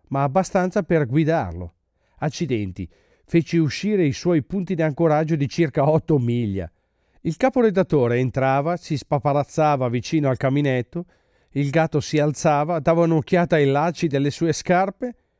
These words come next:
Fiu! <laughs> Simpatico esempio di atteggiamento uno punto uno da parte mia. <laughs> Ad ogni modo,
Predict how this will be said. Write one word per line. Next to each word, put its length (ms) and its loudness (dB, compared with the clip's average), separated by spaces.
Fiu! 460 2
<laughs> 1080 -6
Simpatico 760 2
esempio 400 2
di 60 2
atteggiamento 760 0
uno 240 2
punto 380 -2
uno 180 0
da 120 0
parte 400 -4
mia. 360 -6
<laughs> 80 -20
Ad 180 0
ogni 180 4
modo, 400 -2